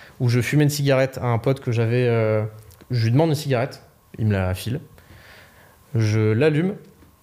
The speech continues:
je tire une taf, je fais, « En fait, j'en veux pas. » Je l'ai éteinte,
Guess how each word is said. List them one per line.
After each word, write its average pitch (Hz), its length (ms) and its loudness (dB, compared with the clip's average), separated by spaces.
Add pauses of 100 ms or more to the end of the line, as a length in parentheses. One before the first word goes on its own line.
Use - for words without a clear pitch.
(420)
je - 80 -4
tire 160 140 0
une 143 100 4
taf, 160 260 0
je - 60 -14
fais, « 110 300 -4 (1800)
En 117 120 -6
fait, 139 160 0
j'en 113 120 2
veux 98 120 0
pas. » - 420 -4 (340)
Je 107 140 -2
l'ai 113 140 0
éteinte, 160 460 -2